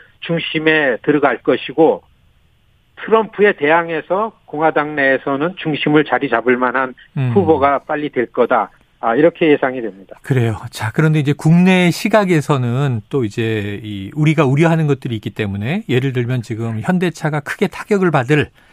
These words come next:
Speaker 2: 인플레이션 감축법 같은 것에 중간 선거 결과는 어떤 영향을 줄 것인가, 이런 게 궁금한데, 대표님 어떻게 보세요?
Speaker 1: 사실 인플레이션 감축 법안이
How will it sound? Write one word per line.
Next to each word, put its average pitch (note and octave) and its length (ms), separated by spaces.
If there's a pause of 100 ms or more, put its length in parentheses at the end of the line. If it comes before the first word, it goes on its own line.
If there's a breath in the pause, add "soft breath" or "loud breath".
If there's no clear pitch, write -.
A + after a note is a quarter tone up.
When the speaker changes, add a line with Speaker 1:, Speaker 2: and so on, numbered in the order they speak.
(140 soft breath)
Speaker 2:
인플레이션 C#3+ 600
감축법 F3+ 680
같은 D#3+ 320
것에 G#2+ 600 (380 loud breath)
중간 D3 320
선거 D3+ 260
결과는 C3 480
어떤 A3+ 360
영향을 F3+ 340
줄 B2+ 140
것인가, G#2+ 500
이런 C#3 160
게 D3+ 80
궁금한데, A2+ 840 (260 soft breath)
대표님 F3 320
어떻게 C#3 300
보세요? C3 420 (1160)
Speaker 1:
사실 F#3+ 260
인플레이션 F#3 560
감축 F3 340
법안이 F3+ 680